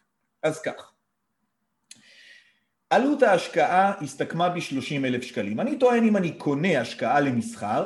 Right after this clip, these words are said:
אז נכס המזומן קטן, נשמע לי סביר, זוהי אמצעי התשלום ההגיוני להשקעות למסחר, אבל ההשקעות למסחר עצמן הן בגדר נכס, הן לא בגדר הוצאה, ולכן יש לי גידול בנכס אחד,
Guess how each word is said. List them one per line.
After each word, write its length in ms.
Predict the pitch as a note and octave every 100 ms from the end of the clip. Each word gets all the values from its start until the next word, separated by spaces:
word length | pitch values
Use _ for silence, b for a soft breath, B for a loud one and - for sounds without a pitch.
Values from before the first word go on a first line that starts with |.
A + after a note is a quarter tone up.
| -
אז 460 | A#3+ - - - _ _ _ -
נכס 520 | E3 A#3+ A#3 G#3 E3+
המזומן 600 | C#3+ B2 C#3 D3+ C#3 A#2
קטן, 480 | A#2 A2+ A#2+ G2+ B2 F3+ F3+
נשמע 300 | G3 G#3 G3+
לי 120 | F3+
סביר, 440 | - G#2+ G2 C#3
זוהי 280 | D3+ F3 D#3+
אמצעי 300 | A#2+ C3 B2+
התשלום 460 | B2+ B2 C3 B2 A2
ההגיוני 520 | A2 A2 A#2+ C#3+ B2
להשקעות 460 | G#2 - A#2 A#2
למסחר, 500 | A2+ A2+ - C4 C4 B3 B B B
אבל 300 | B2 A2+ A#2
ההשקעות 680 | A2+ A2+ A2+ B2 - E3+ A3+
למסחר 380 | G3+ D3 - F3+
עצמן 500 | D#3 - A#3 A#3 A3+ - - D#3
הן 200 | E3 D3
בגדר 420 | B2+ C#3+ C3+ B2
נכס, 680 | G#2+ - - D#3 A3+ - - _
הן 140 | E3 D#3+
לא 220 | D#3+ F#3
בגדר 440 | D3+ B2 C3+ B2 A#2+
הוצאה, 580 | A#2 - - F#2+ C#3 A3 B B B
ולכן 520 | B2+ D#3+ - C#4 C4+ G3+
יש 280 | D#3+ D#3
לי 100 | C3
גידול 380 | G#2+ A2 F#3 C#4+
בנכס 440 | B3 A#3 A3+ G3+ F#3+
אחד, 320 | F3+ D#3